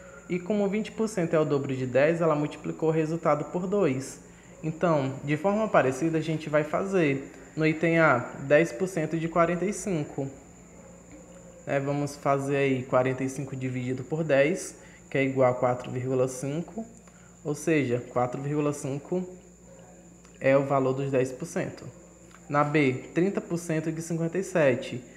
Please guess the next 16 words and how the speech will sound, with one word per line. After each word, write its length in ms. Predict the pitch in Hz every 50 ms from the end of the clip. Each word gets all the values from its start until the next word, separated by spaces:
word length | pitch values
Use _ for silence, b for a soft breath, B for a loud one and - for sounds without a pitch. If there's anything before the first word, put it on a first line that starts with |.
| B B B B
Primeiro 340 | B - 151 151 151 143 139
vamos 240 | 147 143 143 139 -
calcular 460 | - 147 135 135 - 147 135 131 131
a 20 |
décima 500 | 127 123 123 123 120 - - 139 131 131
parte. 640 | 131 131 - 127 123 127 135 - - - - 220 226 - - B B B B B B B B
Cinquenta 400 | - - 165 160 165 170 165 175
e 60 | 170
sete 340 | 170 - 170 156 151 - 160
dividido 440 | 151 151 151 156 151 147 156 151 156
por 220 | - - 165 165
dez 320 | 151 156 156 156 147 139
é 60 | 139 135
cinco 320 | 135 - 143 131 131 143
vírgula 360 | 131 131 131 131 131 131 131
sete. 580 | 131 - - 139 139 139 - - - - 110